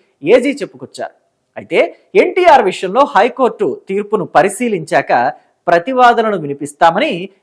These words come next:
పిటిషనర్ తరపు న్యాయవాది కోరారు. దీంతో కేసు విచారణను సెప్టెంబర్ పదిహేనవ తేదీకి వాయిదా వేసింది కోర్టు. రాగాపోగా పవన్ కళ్యాణ్పై ఇలా కేసులు వేయడాన్ని చూస్తుంటే, ఈ కేసులు వేసిన వారి వెనుక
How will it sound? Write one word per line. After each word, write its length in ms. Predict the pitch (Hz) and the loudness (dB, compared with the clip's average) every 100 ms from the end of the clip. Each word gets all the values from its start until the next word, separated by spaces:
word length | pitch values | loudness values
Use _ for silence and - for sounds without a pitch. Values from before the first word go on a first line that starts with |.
| _ | _
పిటిషనర్ 560 | 226 220 330 330 294 247 | -8 -4 -4 -2 0 2
తరపు 220 | 247 214 202 | 2 0 -4
న్యాయవాది 600 | 156 180 202 190 180 247 _ - | 0 2 4 2 2 -4 _ -2
కోరారు. 320 | 180 160 139 - _ _ _ 113 | 2 2 0 -4 _ _ _ _
దీంతో 560 | 127 117 170 139 156 - | -16 -4 0 0 -2 -2
కేసు 280 | 180 196 190 | -2 -2 -6
విచారణను 600 | 156 196 175 170 170 294 _ _ | -6 0 2 0 -6 -10 _ _
సెప్టెంబర్ 580 | - 240 240 262 240 214 165 | -4 -2 2 2 2 0 0
పదిహేనవ 420 | 151 175 254 240 | -2 -2 -2 0
తేదీకి 360 | 214 165 160 | 0 -2 -4
వాయిదా 380 | 165 139 185 175 | 0 2 4 2
వేసింది 380 | 131 113 117 131 | 0 -4 -10 -12
కోర్టు. 400 | - 127 143 - - _ _ _ _ - | -8 -6 -6 -10 -20 _ _ _ _ 2
రాగాపోగా 720 | 196 277 330 330 285 285 330 | 4 6 6 6 4 6 4
పవన్ 380 | 339 - 220 262 | 4 2 0 0
కళ్యాణ్పై 720 | 262 254 247 240 233 277 285 196 | 0 2 0 0 0 0 -2 -2
ఇలా 180 | 226 | 2
కేసులు 460 | 208 196 233 - 240 | 2 2 0 0 -4
వేయడాన్ని 440 | 190 202 214 196 170 | -2 0 0 -2 -4
చూస్తుంటే, 640 | 156 - 139 185 120 131 170 _ - | -14 -14 -8 -2 0 -2 -4 _ -16
ఈ 140 | 147 - - | -16 -10 0
కేసులు 400 | 294 370 381 330 | 2 2 0 0
వేసిన 420 | 185 240 - 262 | 2 2 2 2
వారి 220 | 233 180 | 2 2
వెనుక 560 | 117 143 240 285 147 | -2 -2 0 2 0